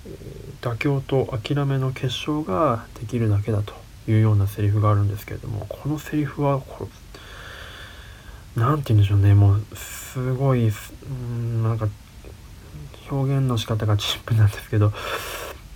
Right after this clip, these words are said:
いや、本当に素晴らしいですね。まさにこう、このことだと思います。魂を込めた妥協と諦めっていうのがね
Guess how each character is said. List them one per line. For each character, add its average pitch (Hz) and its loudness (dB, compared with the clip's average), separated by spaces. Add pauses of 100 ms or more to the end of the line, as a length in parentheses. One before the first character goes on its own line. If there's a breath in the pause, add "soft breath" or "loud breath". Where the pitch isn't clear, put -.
(120)
い 110 0
や、 107 6
本 139 0
当 - -8
に - -8
素 - -14
晴 139 2
ら 135 4
し 139 -2
い 127 4
で 113 4
す 104 -4
ね。 107 4
ま 135 2
さ 156 0
に 110 2
こ 123 2
う、 127 0
こ - -6
の 127 0
こ 127 -4
と 120 -2
だ 110 4
と 101 -2
思 95 0
い 92 -2
ま 101 -2
す。 - -8 (1040)
魂 156 0
を 104 6
込 104 0
め 110 4
た 101 0
妥 104 0
協 120 -2
と 110 -2
諦 113 -2
め 113 2
っ - -2
て 110 -10
い - -6
う - -8
の - -8
が 139 -10
ね 117 -8